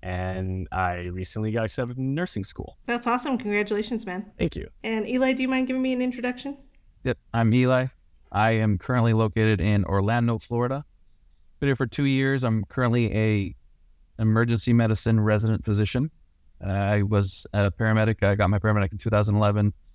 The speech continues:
Speaker 3: had my M T intermediate before that, but didn't work. I was a zero to hero from basic intermediate, and then
Speaker 2: There you go.
Speaker 3: <laughs> on to medic. But right now I'm not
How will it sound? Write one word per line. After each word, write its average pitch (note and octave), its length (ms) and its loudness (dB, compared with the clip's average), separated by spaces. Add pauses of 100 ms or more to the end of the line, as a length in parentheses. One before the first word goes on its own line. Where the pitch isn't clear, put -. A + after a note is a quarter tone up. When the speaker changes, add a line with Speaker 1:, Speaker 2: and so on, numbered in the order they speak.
(260)
Speaker 3:
had G2+ 120 2
my G2+ 100 4
M G2 160 6
T G2+ 240 2
intermediate F#2+ 420 4
before - 160 0
that, F#2 140 4
but - 80 -4
didn't F2 160 2
work. F2 220 -2 (280)
I F#2+ 40 -6
was F#2+ 120 0
a F#2+ 60 4
zero G2 180 4
to F#2 80 2
hero F#2+ 300 2 (420)
from - 140 -2
basic F#2 320 -2
intermediate, F#2 480 0
and G2+ 100 4
then F#2+ 240 4
Speaker 2:
There G#3 160 -4
you G3 140 -2
go. B3+ 240 -6 (420)
Speaker 3:
<laughs> - 300 -2
on C3+ 140 2
to B2+ 60 4
medic. C3+ 460 0 (120)
But F#2 200 0
right G#2+ 160 0
now G#2+ 200 2
I'm G#2 80 0
not G2 200 -2